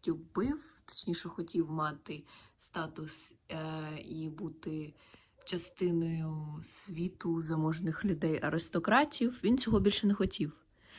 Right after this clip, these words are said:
Він хотів врятувати свою кохану, він хотів,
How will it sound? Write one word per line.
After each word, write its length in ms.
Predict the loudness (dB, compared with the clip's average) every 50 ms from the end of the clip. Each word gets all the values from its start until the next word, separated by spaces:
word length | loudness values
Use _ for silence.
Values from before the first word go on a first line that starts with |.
| -20 -20 -8 _ 2
Він 200 | 4 4 4 4
хотів 800 | 2 0 0 0 2 4 4 6 6 4 2 -2 -10 -14 -16 -18 -20 -20 -20 -10 _
врятувати 1000 | 0 0 2 2 2 2 4 4 4 2 2 0 -2 0 0 2 2 2 0 0
свою 320 | -2 -2 0 0 2 0
кохану, 760 | 0 -2 -4 0 4 8 8 8 8 6 4 2 2 0 0 -4 -8 -14 -20 -20 -20 -20 -10 _ -2
він 280 | 0 2 2 2 2
хотів, 800 | 2 0 -2 -4 -2 -2 0 2 2 2 2 0 -4 -12 -16 -18